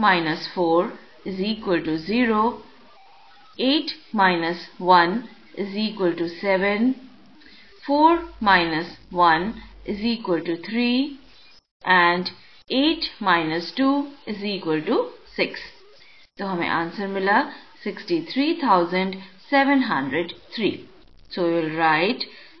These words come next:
thirty-five thousand two hundred fifteen plus forty-nine thousand six hundred thirty-three minus twenty-one thousand one hundred forty-five is equal to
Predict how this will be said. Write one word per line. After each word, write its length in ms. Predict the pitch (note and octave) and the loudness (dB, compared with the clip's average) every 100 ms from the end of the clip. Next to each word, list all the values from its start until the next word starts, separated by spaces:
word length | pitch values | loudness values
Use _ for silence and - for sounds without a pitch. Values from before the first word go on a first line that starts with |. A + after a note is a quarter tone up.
| - | -4
thirty-five 760 | E3+ E3+ E3+ - A3 C#4 D4+ - | -2 -2 -6 -2 0 0 -2 0
thousand 500 | G3 D#3+ D#3+ E3 F3 | 2 2 0 -4 -2
two 200 | C4 D4+ | -2 0
hundred 460 | B3+ F#3 D#3+ D3+ D#3 | 0 -2 -2 -4 -4
fifteen 560 | E3+ - B3+ C#4 C#4+ D4+ - - - - | -8 -2 2 4 2 -2 -6 -18 -20 -6
plus 400 | G#3 F3+ E3+ F3+ - - - - | 4 4 4 0 -14 -20 -14 -2
forty-nine 800 | F3 E3+ E3+ E3+ F3+ A3 D4+ C#4 | -2 0 -2 2 2 2 2 2
thousand 500 | A#3 F3+ E3+ E3+ F3+ | 2 2 0 -6 -2
six 260 | D4 C#4+ | -4 -4
hundred 380 | A#3+ F#3+ E3+ D#3+ | -4 -2 -2 -4
thirty-three 840 | A3+ A#3+ A#3+ C#4+ C#4 B3+ C4+ C4+ C4+ - - - | -4 -4 -2 -2 0 2 4 2 -2 -14 -20 -12
minus 680 | F#3+ E3+ D#3 D3+ D#3+ F3+ F#3 - - - - | 2 4 4 2 0 0 -2 -8 -20 -16 -6
twenty-one 680 | F3+ E3 D#3 D#3+ G3 D4 C#4+ | -4 -2 -2 2 2 2 2
thousand 540 | B3 F3+ F3 E3 E3 | 4 2 0 -4 -2
one 220 | F#3+ C#4+ | 0 2
hundred 400 | D4 G#3+ F3 E3 | 2 0 0 -4
forty-five 880 | - D3+ D#3 D#3+ - F#3+ F#3 F#3+ G3 - - - - | -4 -4 -4 -8 2 4 6 4 0 -6 -18 -20 -6
is 160 | F#3 F#3 - C#4+ | -4 -4 0 0
equal 380 | D4+ B3+ G#3+ F#3+ | 0 0 0 0
to 160 | G#3+ | -2